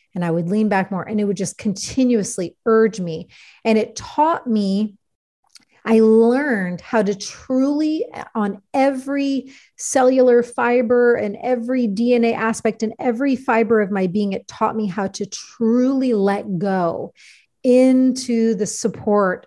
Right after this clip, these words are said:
of the divine, into the support of the allies in the spiritual realm. And then the frog,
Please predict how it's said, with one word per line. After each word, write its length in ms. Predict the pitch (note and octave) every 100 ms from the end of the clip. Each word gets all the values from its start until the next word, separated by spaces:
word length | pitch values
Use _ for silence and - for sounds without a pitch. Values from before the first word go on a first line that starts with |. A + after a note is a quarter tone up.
| _
of 340 | G#3+ G#3 G3+ F3
the 80 |
divine, 560 | F#3 F#3 F#3+ F#3+ F#3 E3
into 380 | - A#3 A#3 A#3
the 100 | A3
support 500 | - G3+ - G3+ G3
of 260 | G3+ F#3 E3
the 240 | F#3 F#3+
allies 400 | G3+ G3+ G3 F3
in 80 | F3+
the 80 | F3+
spiritual 540 | - F#3 F#3 - F3
realm. 440 | F#3 G3+ F#3+ F3+ E3+ - - - -
And 220 | - G#3 G#3
then 120 | G3+
the 100 | F#3+
frog, 880 | - - A3+ D#4+ C#4+ G3 F#3+ F#3